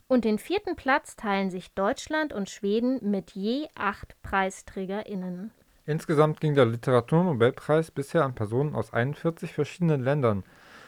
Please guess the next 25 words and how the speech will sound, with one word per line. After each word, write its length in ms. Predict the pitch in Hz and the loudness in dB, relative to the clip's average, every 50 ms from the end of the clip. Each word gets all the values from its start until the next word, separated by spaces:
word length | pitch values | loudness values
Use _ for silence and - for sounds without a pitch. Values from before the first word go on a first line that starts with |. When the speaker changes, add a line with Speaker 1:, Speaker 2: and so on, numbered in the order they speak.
| - _ | -18 _
Speaker 2:
sowie 260 | - 180 185 202 190 | 0 4 4 6 6
an 160 | 160 156 143 | 6 4 4
den 160 | 139 151 139 | 4 4 2
in 120 | 139 123 113 | 2 2 2
Russland 380 | 107 147 151 - 175 175 170 | 2 2 2 2 0 0 0
geborenen 680 | - 185 147 123 123 139 156 165 175 180 196 208 240 220 | -2 -4 -2 2 2 2 4 2 2 2 2 0 -2 -4
und 180 | - 135 120 | -6 -6 -4
in 100 | 123 117 | -4 -6
Frankreich 480 | - - - 120 113 120 147 156 147 - | -2 0 0 0 2 2 0 0 0 0
lebenden 380 | 117 113 117 117 127 143 151 | 0 0 0 2 0 -2 -2
staatenlosen 800 | 156 - - - 107 104 - - 123 113 127 135 135 160 160 - | -4 -2 0 2 2 2 2 0 0 0 0 0 0 -2 -4 -2
Iwan 380 | 131 127 127 131 143 147 143 123 | -2 0 2 2 2 2 0 -2
Bunin. 440 | 113 127 147 135 117 107 95 90 90 - _ _ - - _ _ - | 0 0 2 2 2 2 0 -4 -8 -12 _ _ -20 -20 _ _ -2
Speaker 1:
Ein 160 | 226 226 226 | 0 0 2
ganz 380 | 220 254 269 339 349 - - - | 4 4 4 2 0 -4 -8 -10
klarer 460 | - - 240 226 226 233 247 233 226 | -4 0 2 2 2 4 2 0 0
Schwerpunkt 760 | - - - 226 226 240 277 - - - 285 277 285 269 - | -2 -2 -2 0 0 0 0 -2 -4 -2 0 0 0 0 -2
liegt 280 | 247 220 226 214 - - | -2 -2 -2 -4 -6 -12
zudem 640 | - - - 285 302 262 226 240 233 247 247 226 | -12 -8 -6 -4 -2 -2 0 2 2 4 4 4
mit 180 | 214 220 - - | 4 2 0 -6
knapp 400 | - - - 240 240 233 - - _ | -6 -2 0 0 2 0 -2 -6 _
einundsiebzig 960 | - 202 220 254 302 320 339 320 294 262 247 269 262 _ _ - 240 226 - | -2 0 2 2 2 4 4 4 2 2 0 -2 -4 _ _ -8 -8 -8 -8
Prozent 560 | - - 208 208 - - 240 226 226 220 214 - | -8 -8 -8 -8 -6 -2 0 2 2 2 0 -2
der 140 | 196 185 | -6 -6
PreisträgerInnen 1300 | - - - - 226 262 302 269 - - - - 214 202 190 190 - - - 202 196 196 202 208 247 294 | -6 -6 -4 0 0 0 0 -2 -6 -8 -6 -4 -4 -2 -2 -4 -6 -4 -4 -2 0 0 2 2 0 0